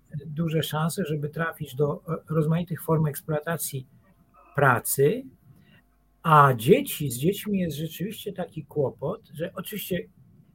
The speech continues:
w najbardziej, w najczarniejszym scenariuszu można oddzielić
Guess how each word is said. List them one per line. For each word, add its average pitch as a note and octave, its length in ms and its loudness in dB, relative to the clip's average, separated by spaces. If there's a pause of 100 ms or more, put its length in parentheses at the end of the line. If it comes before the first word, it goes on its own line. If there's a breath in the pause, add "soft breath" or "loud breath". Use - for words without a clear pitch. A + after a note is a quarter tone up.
(140)
w C#3+ 60 -8
najbardziej, F#3+ 800 4 (1000)
w D3 100 -8
najczarniejszym F3 840 -2
scenariuszu D#3+ 800 -4
można F3+ 480 -2
oddzielić D3 760 -4